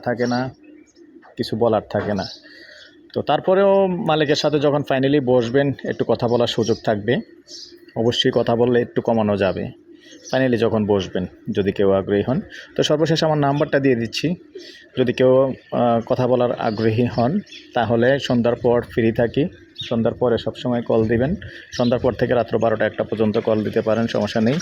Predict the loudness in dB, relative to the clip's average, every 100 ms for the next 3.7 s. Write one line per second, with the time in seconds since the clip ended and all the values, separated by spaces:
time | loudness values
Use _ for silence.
0 | -6 -14 -18 -20 -20 -20 -12 -6 -4 -2
1 | -2 2 2 4 2 0 -4 -8 -4 0
2 | 0 -2 -4 -10 -16 -20 -20 -20 -10 -6
3 | 0 4 4 4 4 2